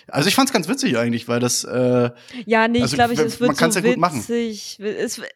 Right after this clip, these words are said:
Speaker 2: wetten,
Speaker 1: So
Speaker 2: Adam
Speaker 1: schlecht
Speaker 2: Sandler
Speaker 1: witzig?
Speaker 2: sprich-, äh, spielt eine der
Speaker 1: Ja,
Speaker 2: Böse.
Speaker 1: oh nee.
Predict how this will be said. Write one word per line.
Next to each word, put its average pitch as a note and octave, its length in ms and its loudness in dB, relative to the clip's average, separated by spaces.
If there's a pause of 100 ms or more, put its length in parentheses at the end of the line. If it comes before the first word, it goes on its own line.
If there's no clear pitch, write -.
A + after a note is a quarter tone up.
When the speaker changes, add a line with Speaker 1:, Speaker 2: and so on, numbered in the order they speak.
(360)
Speaker 2:
wetten, C4+ 340 0
Speaker 1:
So C#4 120 -2
Speaker 2:
Adam C#4 100 6
Speaker 1:
schlecht - 180 2
Speaker 2:
Sandler C#4 340 4
Speaker 1:
witzig? A3+ 120 2
Speaker 2:
sprich-, A3+ 340 -2
äh, E3+ 220 -4
spielt A#3 300 -4
eine G#3 240 0
der - 100 2
Speaker 1:
Ja, C#3+ 300 8
Speaker 2:
Böse. C3 120 2
Speaker 1:
oh C#3+ 40 4
nee. C3+ 420 4